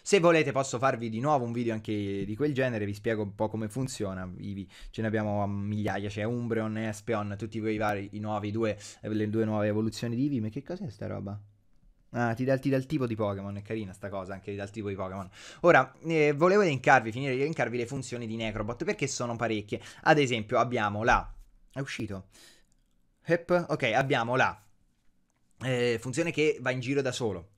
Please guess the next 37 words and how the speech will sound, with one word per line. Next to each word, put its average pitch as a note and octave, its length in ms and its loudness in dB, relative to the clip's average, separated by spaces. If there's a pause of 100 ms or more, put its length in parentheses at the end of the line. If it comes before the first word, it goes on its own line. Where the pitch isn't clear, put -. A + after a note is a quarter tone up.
(180)
Prendi C#3+ 260 0
i - 20 0
Pokéstop C3 420 -2
da B2+ 80 -2
solo, A2 220 -2
catturi D3+ 260 -2
i C#3+ 40 0
Pokémon C#3 300 0
da C3 120 -4
solo, G2+ 280 -8 (280)
ti D#3 100 -4
scarta F3+ 400 4
i A#2 40 -2
Pokémon D3 340 2
quelli D3 180 0
con C#3 160 -2
i C3+ 80 -2
V C#3+ 160 0
basso, C3 720 2 (380)
cosa A#2 260 -2
fighissima, A2+ 580 -8
se B2 100 -6
hai A#2+ 180 -6
un A#2 140 -6
V C3 200 2
basso C3 360 8
il B2+ 80 0
Pokémon B2 320 2
te B2+ 80 0
lo B2 80 2
scarta, A#2 500 4
fa - 440 2
evolvere F3 420 6
i E3 40 2
Pokémon D3 420 2
da A#2+ 100 0
solo, D#3+ 420 4